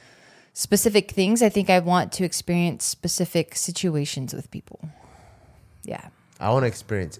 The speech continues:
Speaker 2: everything with you. But I
Speaker 1: That's
Speaker 2: know,
Speaker 1: cute. Me too.
Speaker 2: I know, but I know you don't like half the things I like.
Speaker 1: I like experience. So name a thing that I haven't, I haven't dipped my toe in.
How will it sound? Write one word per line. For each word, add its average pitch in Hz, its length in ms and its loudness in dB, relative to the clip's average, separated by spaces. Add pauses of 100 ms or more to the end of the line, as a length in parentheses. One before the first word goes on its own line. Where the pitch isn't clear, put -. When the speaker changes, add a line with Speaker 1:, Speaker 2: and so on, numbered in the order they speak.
Speaker 2:
everything 95 460 -6
with 82 200 -10
you. 80 160 -8 (280)
But - 120 2
I 233 80 8
Speaker 1:
That's 190 100 0
Speaker 2:
know, 196 120 0 (100)
Speaker 1:
cute. 233 220 6
Me 226 280 4
too. 294 240 2
Speaker 2:
I 113 120 2
know, 123 100 4
but 104 220 4 (120)
I 101 80 2
know 107 120 2
you 110 80 2
don't 104 180 2
like 98 220 0
half 95 240 -4
the 87 80 -12
things 90 240 -4
I 82 60 0
like. 82 340 -4 (960)
Speaker 1:
I 233 80 10
like 349 160 6
experience. 220 420 4
So 220 240 6 (240)
name 240 400 4
a 311 60 6
thing 247 220 4
that 214 80 6
I 190 80 8
haven't, 190 680 2 (140)
I 180 140 4
haven't 202 460 4
dipped 175 340 2
my 170 280 2
toe 170 260 2
in. - 220 -8